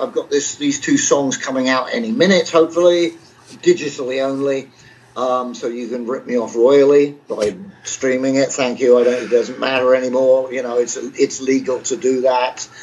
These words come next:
um, so that's, that's the way it is. Um, but hopefully, I can get into the studio later in the year with the Gold Tops and, uh, make another album, because I'm pretty much there now with the songs.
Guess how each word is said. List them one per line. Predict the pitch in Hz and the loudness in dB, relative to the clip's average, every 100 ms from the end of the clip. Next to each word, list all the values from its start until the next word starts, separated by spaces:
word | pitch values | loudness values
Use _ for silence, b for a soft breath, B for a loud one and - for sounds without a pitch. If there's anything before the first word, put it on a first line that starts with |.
| B B B B | B B B B
um, | 117 120 117 117 120 | -2 0 -2 -4 -6
so | 107 113 113 | -2 2 2
that's, | 120 120 - 127 | 2 0 -2 -2
that's | 120 - | -4 -4
the | 120 | -2
way | 117 113 | 2 2
it | 117 | 4
is. | 147 147 147 - - | 6 4 2 -4 -6
Um, | 127 135 127 127 - _ - | 0 0 0 -6 -14 _ -4
but | 160 - - b b b b b | -2 -2 -6 b b b b b
hopefully, | - 214 220 175 170 | -2 -2 0 0 0
I | 165 156 | 0 -2
can | 165 147 | -4 -4
get | 151 160 | 2 2
into | 175 143 | 2 -6
the | 123 | -8
studio | 117 - 151 143 | -10 -10 -2 0
later | 127 143 - 135 | 2 0 -2 -4
in | |
the | 127 | -2
year | 131 143 135 | 2 4 4
with | 127 147 | 2 0
the | 135 | 0
Gold | 113 160 170 | 2 2 2
Tops | - - - - 120 | -2 -4 -4 -10 -8
and, | 117 113 | -8 0
uh, | 120 117 113 b b b | 0 2 -4 b b b
make | 135 165 160 | 0 0 2
another | 147 143 131 | 0 0 0
album, | 156 123 95 | 0 -4 -6
because | 98 107 120 | -6 -6 -2
I'm | 127 117 | -2 0
pretty | 180 131 | 0 0
much | 127 117 - | 0 -4 2
there | 139 131 | 4 4
now | 101 95 92 | 2 -6 -8
with | 92 92 | -10 -8
the | 95 | -8
songs. | 98 - - - | -8 -10 -16 -16